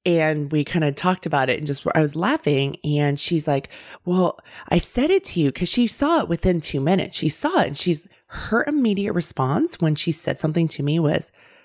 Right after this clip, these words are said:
"Oh, well, I don't want Corinne to think I'm stupid because I can't figure this out." That lens that she sees through is costly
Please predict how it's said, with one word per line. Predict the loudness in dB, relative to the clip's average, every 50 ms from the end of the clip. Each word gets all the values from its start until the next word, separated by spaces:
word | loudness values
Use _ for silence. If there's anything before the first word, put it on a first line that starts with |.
| _ _ _ _ -4
"Oh, | 0 0 2 2 2 0 -2 -2 -2
well, | 0 2 2 2 2 0 -4
I | -4 0
don't | 0 2 2
want | 2 0 0 -2 -6
Corinne | -6 -2 0 2 2 2 2
to | 0
think | -2 -2 -4 -2 -2
I'm | -2 -4
stupid | -4 -8 -10 -6 -2 0 0 2 2 0 0 0 -2 -2 -4 -8 _ _ _ _ _ _ _ _ _
because | -8 -4 -2 0 0
I | 0
can't | 0 0 -2 -2 -2 -2
figure | 0 2 4 4
this | 4 2 -2 -4 -2
out." | 0 0 0 0 -2 -4 -10 -20 -20 _ _ _ _ _ _ -20 -20 _ _ -6
That | -4 -2 0 0 0 2 2 0 0 0
lens | 0 2 2 2 2 2 2 0 0 0 0 0 -2 -2
that | -2 -2 -2 -2
she | -2 -4 -2 0 0 0 0
sees | 0 -2 -4 -2 0 0 2 2 2 2 0 0 -2 -6 -14 -16 -18 _ _ _
through | -14 -10 -4 0 2 2 4 2 2 2 0 0 0 -2 -4 -8 _ _ _ _ _ _ _ -20 _ _
is | 2 2 2 2
costly | -2 -8 -10 -6 -4 0 0 2 2 0 -2 -4 -2 0 0 -2 -2 -6 -16 _ _